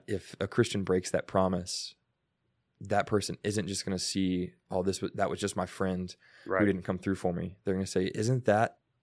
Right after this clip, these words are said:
Speaker 1: they're, they're a Christian.
Speaker 2: Yeah, they're
Speaker 1: They're
Speaker 2: representing
Speaker 1: supposed
Speaker 2: Christ.
Speaker 1: to be honest,
Speaker 2: Yeah,
Speaker 1: like, more than
Speaker 2: absolutely.
Speaker 1: anybody else. And so the expectation's gotta be high.
Speaker 2: That's awesome. Well, Sean, thank you so much for talking about it.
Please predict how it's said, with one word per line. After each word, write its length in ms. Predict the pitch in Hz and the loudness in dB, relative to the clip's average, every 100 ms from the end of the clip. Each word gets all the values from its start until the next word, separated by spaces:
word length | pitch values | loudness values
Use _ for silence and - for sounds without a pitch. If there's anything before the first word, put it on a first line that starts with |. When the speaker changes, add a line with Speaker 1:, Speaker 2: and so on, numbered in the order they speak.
| _ _ _ _ _ _ - | _ _ _ _ _ _ -6
Speaker 1:
they're, 180 | 107 110 | 0 2
they're 180 | 120 123 | 6 6
a 60 | |
Christian. 420 | - 151 - - | 6 2 2 -2
Speaker 2:
Yeah, 80 | 95 | 0
they're 80 | 92 | 0
Speaker 1:
They're 100 | 101 | 0
Speaker 2:
representing 420 | 120 120 98 123 | 0 0 6 6
Speaker 1:
supposed 280 | 131 120 120 | 8 8 8
Speaker 2:
Christ. 80 | 101 | 8
Speaker 1:
to 40 | 92 | 2
be 40 | |
honest, 360 | - 123 95 95 | 4 4 2 0
Speaker 2:
Yeah, 200 | 110 117 - | 0 0 -2
Speaker 1:
like, 180 | - 90 | -8 -2
more 140 | 98 98 | 0 2
than 80 | 95 | 2
Speaker 2:
absolutely. 80 | |
Speaker 1:
anybody 360 | 110 104 92 92 | 0 2 2 4
else. 360 | 107 98 - - | 2 2 -4 -8
And 100 | 95 | -2
so 120 | 95 | -2
the 140 | 92 | 0
expectation's 720 | - - - - 107 - 76 | -2 -4 -2 2 2 0 -8
gotta 200 | - - | -6 -6
be 100 | - | -8
high. 260 | - - - _ - | -10 -10 -12 _ -20
Speaker 2:
That's 160 | - | -18
awesome. 340 | - - - - _ _ _ _ - - _ - | -18 -18 -20 -20 _ _ _ _ -20 -20 _ -8
Well, 80 | |
Sean, 280 | 98 104 101 | -2 0 0
thank 240 | 98 101 - | -2 -4 -2
you 80 | |
so 200 | 90 98 | -2 -2
much 240 | 98 98 - | 0 -2 -2
for 80 | 92 | -2
talking 360 | - 95 - | 2 2 2
about 260 | 95 95 95 | 2 2 4
it. 140 | 98 | 2